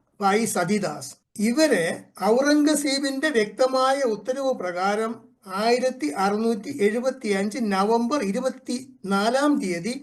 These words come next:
ഡൽഹിയിലെ ചാന്ദിനി ചൗക്കിൽ വെച്ച് വധിക്കപ്പെട്ടു.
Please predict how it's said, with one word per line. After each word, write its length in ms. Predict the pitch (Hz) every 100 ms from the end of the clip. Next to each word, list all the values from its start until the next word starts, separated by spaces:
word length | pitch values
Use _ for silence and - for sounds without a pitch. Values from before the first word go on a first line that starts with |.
| - _ -
ഡൽഹിയിലെ 760 | 175 233 294 311 214 196 - -
ചാന്ദിനി 500 | - 196 226 294 311
ചൗക്കിൽ 380 | 294 202 185 254
വെച്ച് 240 | 190 190 277 190
വധിക്കപ്പെട്ടു. 680 | 185 208 196 185 190 180